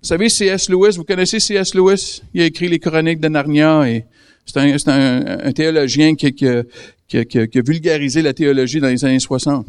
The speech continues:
À l'âge de six ans, il s'achetait des livres de mythologie grecque.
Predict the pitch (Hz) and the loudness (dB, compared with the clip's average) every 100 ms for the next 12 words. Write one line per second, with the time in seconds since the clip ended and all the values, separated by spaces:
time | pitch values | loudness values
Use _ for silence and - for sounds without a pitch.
0 | - _ _ - 160 190 202 180 160 - | -16 _ _ -6 -2 0 0 0 0 0
1 | - 208 170 180 247 247 - 151 196 180 | 0 0 2 2 0 -4 -4 -2 -2 -2
2 | - 202 170 160 180 202 147 156 190 196 | 0 -2 0 0 0 0 0 -2 -2 -2
3 | 180 147 165 160 151 139 - | -2 -4 -4 0 -2 -2 -14